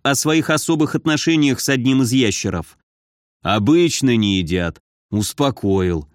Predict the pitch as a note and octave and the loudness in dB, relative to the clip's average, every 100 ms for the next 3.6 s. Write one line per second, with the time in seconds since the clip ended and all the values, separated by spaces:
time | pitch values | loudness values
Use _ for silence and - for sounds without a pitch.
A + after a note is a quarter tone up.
0 | - E2+ F2+ A#2+ - G#2 F#2+ F2+ E2+ D#2 | -10 -6 -2 0 0 0 0 -2 -4 -6
1 | _ _ _ _ _ _ _ _ _ G2+ | _ _ _ _ _ _ _ _ _ -2
2 | A#2 D3 G#3 G#3 D#3 D3 D3+ B2+ B2+ C3 | 0 2 0 0 0 0 0 0 2 2
3 | C3+ E3 D#3 F#3+ G3 | 2 0 0 0 -2